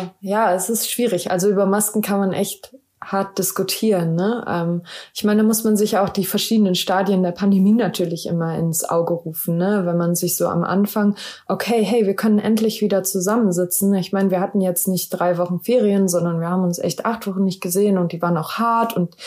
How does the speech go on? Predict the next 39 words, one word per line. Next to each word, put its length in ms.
ne, 180
wir 140
wollen 280
uns 220
wiedersehen. 500
Ja, 220
meine 240
Güte, 240
dann 180
setzen 300
wir 80
halt 120
so 100
eine 140
doofe 280
Maske 460
auf, 340
ne? 260
Das 160
ist 160
dann 120
natürlich 340
noch 140
eine 160
andere 400
Stimmung 420
gewesen 540
und 180
aber 220
endlich 300
kommt 180
diese 220
Soziale 720
wieder, 280
ne? 220
Wir 100
dürfen 400
zusammen 540
sein. 500